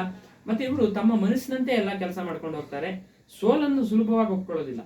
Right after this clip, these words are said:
"ನೋಡೇ ಬಿಡೋಣ ಒಂದ್ ಕೈ" ಅಂತ ಹೇಳ್ತಾರೆ. ದಬ್ಬಾಳಿಕೆ ಮಾಡ್ತಾರೆ ಒಂದೊಂದ್ಸಲ. ಆತ್ಮವಿಶ್ವಾಸ ಜಾಸ್ತಿ ಇದೆ ಇವರಿಗೆ, ಬಲಿಷ್ಠರು, ತುಂಬಾ ಬಲಿಷ್ಠರು ಇವರು, mentally, physically ತುಂಬಾ ಬಲಿಷ್ಠರು.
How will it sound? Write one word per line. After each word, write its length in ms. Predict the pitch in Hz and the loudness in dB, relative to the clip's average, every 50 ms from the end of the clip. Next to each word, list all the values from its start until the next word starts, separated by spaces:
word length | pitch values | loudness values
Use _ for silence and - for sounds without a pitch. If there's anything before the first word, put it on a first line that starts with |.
| - _ 139 | -12 _ -12
"ನೋಡೇ 280 | 143 165 190 196 208 196 | -8 -6 -4 -4 -2 0
ಬಿಡೋಣ 240 | 190 180 175 156 | 0 0 0 -2
ಒಂದ್ 280 | 147 147 139 143 147 143 | -2 -4 -4 -6 -6 -4
ಕೈ" 140 | 147 143 139 | -4 -4 -4
ಅಂತ 160 | 135 131 127 | -4 -6 -8
ಹೇಳ್ತಾರೆ. 480 | 135 127 - - 127 170 185 185 - - - - - - - | -10 -10 -8 -6 -6 -6 -4 -6 -8 -10 -12 -14 -14 -10 -8
ದಬ್ಬಾಳಿಕೆ 460 | 151 151 185 185 202 196 190 196 196 | -6 -4 -2 0 0 0 0 0 -2
ಮಾಡ್ತಾರೆ 360 | 180 160 143 139 - 139 135 139 | -2 -2 -4 -6 -8 -8 -6 -6
ಒಂದೊಂದ್ಸಲ. 380 | 135 131 127 127 - 127 135 | -6 -6 -8 -8 -8 -6 -6
ಆತ್ಮವಿಶ್ವಾಸ 880 | 156 - - - 127 147 190 190 196 190 185 180 - - 165 160 156 160 | -6 -6 -6 -6 -4 -4 -4 -2 0 0 0 0 0 -2 -4 -6 -6 -6
ಜಾಸ್ತಿ 400 | 147 139 139 147 143 - - 165 | -6 -4 -4 -4 -6 -6 -8 -6
ಇದೆ 140 | 151 139 135 | -4 -2 -2
ಇವರಿಗೆ, 500 | 127 123 123 123 135 147 151 - - 143 | -2 -2 -2 -4 -6 -6 -8 -6 0 4
ಬಲಿಷ್ಠರು, 460 | 170 226 - - - - - - 95 - - | 4 4 4 4 0 -4 -6 -8 -8 -8 -8
ತುಂಬಾ 220 | 160 190 226 247 | -6 -2 0 0
ಬಲಿಷ್ಠರು 520 | 233 208 - 120 101 - - _ - - - - _ _ _ _ _ _ - | 0 0 -2 -6 -6 -10 -12 _ -20 -20 -20 -20 _ _ _ _ _ _ -6
ಇವರು, 200 | 143 147 147 143 | -2 0 0 0
mentally, 400 | 135 135 147 156 185 208 226 233 | 0 0 -2 -2 0 2 2 2
physically 440 | 214 196 190 190 190 185 185 165 156 | 2 2 0 0 0 0 -2 -2 -4
ತುಂಬಾ 220 | 151 156 156 156 | -4 -6 -4 -4
ಬಲಿಷ್ಠರು. 460 | 143 131 131 160 160 156 - - 190 | -4 -4 -4 -4 -4 -6 -6 -6 -6